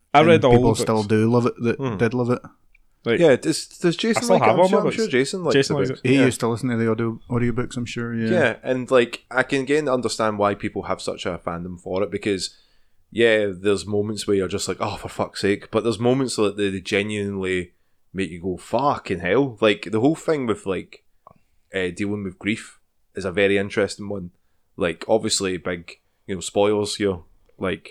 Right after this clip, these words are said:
Speaker 3: big,
Speaker 1: Spoilers.
Speaker 3: big, big
Speaker 1: Spoilers
Speaker 3: spoilers
Speaker 1: for
Speaker 3: here.
Speaker 1: Harry
Speaker 2: For
Speaker 1: Potter.
Speaker 2: an old-ass book.
Speaker 3: Like, you know, with, uh,
Speaker 1: Harry
Speaker 3: Dum-
Speaker 1: dies.
Speaker 3: <laughs> Well, that's not a spoiler, really. <laughs> Uh, Dumbledore's death, like, affecting a lot of people, rather than just, like,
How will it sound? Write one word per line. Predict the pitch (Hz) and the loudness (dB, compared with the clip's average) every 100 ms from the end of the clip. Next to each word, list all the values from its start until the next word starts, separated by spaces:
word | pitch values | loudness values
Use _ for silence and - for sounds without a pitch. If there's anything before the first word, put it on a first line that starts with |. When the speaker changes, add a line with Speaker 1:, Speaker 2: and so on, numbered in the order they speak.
| - - | -10 2
Speaker 3:
big, | 110 | 8
Speaker 1:
Spoilers. | 131 127 120 | 10 10 8
Speaker 3:
big, | 113 | 4
big | - | 2
Speaker 1:
Spoilers | |
Speaker 3:
spoilers | - 143 147 | 8 10 10
Speaker 1:
for | 131 | 8
Speaker 3:
here. | 117 | 6
Speaker 1:
Harry | 135 | 6
Speaker 2:
For | 127 | 6
Speaker 1:
Potter. | 127 123 117 | 6 6 4
Speaker 2:
an | |
old-ass | 117 117 117 117 113 - | 0 -4 0 2 0 -2
book. | 117 131 - _ _ - | -6 -8 -14 _ _ -6
Speaker 3:
Like, | 107 98 104 | -2 -2 -2
you | |
know, | 98 95 90 - - _ | -4 -4 -6 -12 -20 _
with, | - 98 - | -4 -4 0
uh, | 95 90 87 | -2 0 2
Speaker 1:
Harry | 87 127 | 6 6
Speaker 3:
Dum- | |
Speaker 1:
dies. | 117 110 104 - _ _ | 6 2 0 -10 _ _
Speaker 3:
<laughs> | - - - - - _ _ _ - | -18 -14 -10 -10 -12 _ _ _ -8
Well, | 123 107 107 | -6 -2 -2
that's | 104 117 | -2 -4
not | 101 | -8
a | 98 | -12
spoiler, | 104 110 98 | -10 -10 -10
really. | 95 98 - _ | -10 -14 -16 _
<laughs> | 160 - - _ | -4 -4 -16 _
Uh, | 85 101 98 92 - _ _ _ _ - | -2 2 2 0 -8 _ _ _ _ -2
Dumbledore's | 117 120 127 123 117 110 | 0 2 0 0 -2 -2
death, | 117 107 95 | -2 -2 -2
like, | 101 92 _ - | -6 -6 _ -14
affecting | - - 98 85 98 98 92 85 _ _ - | -14 -2 -2 -2 -6 -10 -10 -14 _ _ -10
a | |
lot | 95 90 95 101 | -8 -4 2 2
of | 113 | 2
people, | - 135 160 165 _ _ _ _ _ - | -2 -4 -4 -8 _ _ _ _ _ -10
rather | 90 98 98 98 | 0 2 2 0
than | 95 | -4
just, | 95 - - | -6 -6 -8
like, | 92 - - | -10 -12 -20